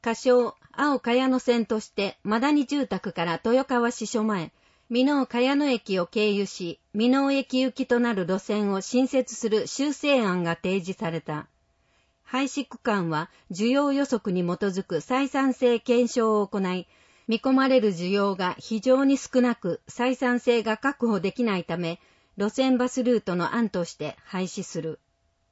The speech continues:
子どもの貧困対策に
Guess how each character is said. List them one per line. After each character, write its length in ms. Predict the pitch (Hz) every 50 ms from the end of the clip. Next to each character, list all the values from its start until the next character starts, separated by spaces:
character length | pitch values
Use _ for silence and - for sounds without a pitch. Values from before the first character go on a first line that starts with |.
| _ _ _ _ _ _ _ _ _ _ _ _ _ -
子 120 | - 196
ど 140 | 226 277 285
も 100 | 277 277
の 160 | 269 277 277
貧 280 | 269 - 311 320 311 -
困 240 | 320 320 311 294
対 200 | 262 294 277 262
策 320 | - - 196 190 - 190 165
に 220 | 165 175 - -